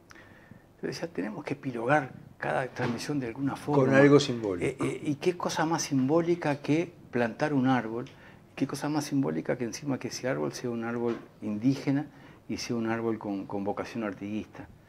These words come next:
Speaker 1: Eh, y ahí empezamos. Eh, hay gente que piensa que, que tengo un vivero,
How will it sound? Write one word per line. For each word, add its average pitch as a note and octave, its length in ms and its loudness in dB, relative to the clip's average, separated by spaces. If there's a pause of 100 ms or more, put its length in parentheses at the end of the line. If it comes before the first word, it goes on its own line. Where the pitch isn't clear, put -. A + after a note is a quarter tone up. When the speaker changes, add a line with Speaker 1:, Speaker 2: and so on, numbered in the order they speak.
(400)
Speaker 1:
Eh, G2 640 -8 (340)
y C3+ 100 0
ahí B3 200 -2 (360)
empezamos. D3+ 540 -6 (280)
Eh, A2+ 280 -6
hay B2+ 80 -4
gente F3 240 2
que C#3 80 4
piensa C3+ 220 0
que, A2+ 100 -2
que G#2+ 200 -2
tengo A2+ 180 -4
un G2 80 -4
vivero, A2 460 -2